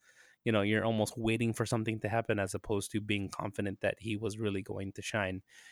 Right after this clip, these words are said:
in those moments. And so, you know, again, and, and with him starting in that second Gal-, you know, in the, in the playoffs against the Galaxy, I don't, you know, again, it was another situation where I don't think any of us were overly confident that he was gonna be able to,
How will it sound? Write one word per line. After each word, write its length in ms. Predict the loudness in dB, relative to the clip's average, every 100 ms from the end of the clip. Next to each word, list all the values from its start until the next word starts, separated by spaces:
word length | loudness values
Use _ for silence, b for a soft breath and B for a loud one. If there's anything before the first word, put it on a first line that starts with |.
| b b
in 160 | -2
those 220 | 0 -2 2
moments. 540 | 4 4 0 -6 -10 _ b b b
And 220 | -4 0
so, 600 | 4 6 8 6 4 -2 -2
you 140 | 0
know, 60 | 0
again, 280 | 0 -2 -2
and, 160 | -6 -10 -8
and 140 | -6 -6 _ _ _
with 160 | -6 0
him 180 | 0 0
starting 360 | 4 4 4
in 120 | 0 -2
that 200 | -2 0
second 440 | -2 0 -4 -6 -10 _ _ _ _ _ _ 2
Gal-, 240 | 4 4 2
you 120 | 0
know, 100 | 0
in 120 | 0
the, 120 | 0 0
in 180 | -2
the 100 | -2
playoffs 460 | 2 6 6 6 4
against 240 | -2 -2
the 120 | -4 0
Galaxy, 420 | 0 0 -2 -6
I 40 |
don't, 160 | -6 -6
you 100 | -4
know, 100 | -4
again, 220 | -4 -6
it 40 | -8
was 120 | -8
another 280 | -6 -4 -4
situation 520 | -4 -4 -2 -2 -4
where 100 | -4
I 40 |
don't 220 | -2 -4 -4
think 180 | -6 -4
any 200 | -4 -4
of 60 | -6
us 160 | -8 -2
were 200 | -2 -2 b b b b b _ _ _ 4
overly 380 | 6 6 2
confident 500 | 0 -2 -2 0 0
that 120 | 0 -2
he 100 | -4
was 140 | -4
gonna 180 | -4 -4
be 120 | -4
able 280 | -6 -8 -6
to, 120 | -6